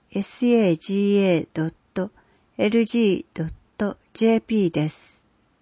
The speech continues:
締め切りは二月二十日木曜。郵送の場合は当日消印有効。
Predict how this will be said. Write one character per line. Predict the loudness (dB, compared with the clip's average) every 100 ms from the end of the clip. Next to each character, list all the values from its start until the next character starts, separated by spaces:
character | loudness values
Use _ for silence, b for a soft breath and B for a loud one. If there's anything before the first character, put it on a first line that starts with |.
| _ _ _ _ _ _ _ -16
締 | -2 2
め | 2
切 | 2 2
り | 2 4
は | 2 0 _ _ _ 0
二 | 2
月 | 2 0 -2
二 | -4 -4
十 | -6 -4
日 | 0 0 -2 _ -2
木 | -2 0 0
曜。 | 2 4 2 -2 -12 _ _ _ _ _ _
郵 | 4 6 6
送 | 6 6 6
の | 6 4
場 | 4 4
合 | 4 2
は | 2 0 -2 _ _ 2
当 | 6 6
日 | 4 -2 0
消 | 0
印 | 2 2 4 6 4 4 4
有 | 2 2
効。 | 0 0 0 -2